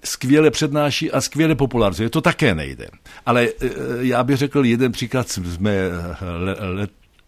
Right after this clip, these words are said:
letošní teď, eh, pedagogické práce na Olomoucké univerzitě, kde jsem si pozval čtyři vědce, aby, eh, promluvili o čtyřech největších úspěších české vědy. A první byl, eh, Jiří Grigár. Ta,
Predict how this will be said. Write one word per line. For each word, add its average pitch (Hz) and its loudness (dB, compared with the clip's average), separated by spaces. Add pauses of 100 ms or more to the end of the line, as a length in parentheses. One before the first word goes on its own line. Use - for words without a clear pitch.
(160)
letošní 98 -2
teď, 104 -4
eh, 95 -2 (600)
pedagogické 98 -4
práce 92 -2
na 90 -6
Olomoucké 98 -4
univerzitě, 101 -2 (500)
kde 95 -2
jsem 98 -4
si 92 -4
pozval 87 -2
čtyři 90 -4
vědce, 98 -2 (180)
aby, 85 -4
eh, 82 -8
promluvili 90 -2
o 85 -8
čtyřech 87 -4
největších 92 -4
úspěších - -8
české 101 -4
vědy. 110 0 (220)
A 104 -4
první 160 -2
byl, 165 2
eh, 117 4
Jiří 147 2
Grigár. 147 -6 (880)
Ta, - -6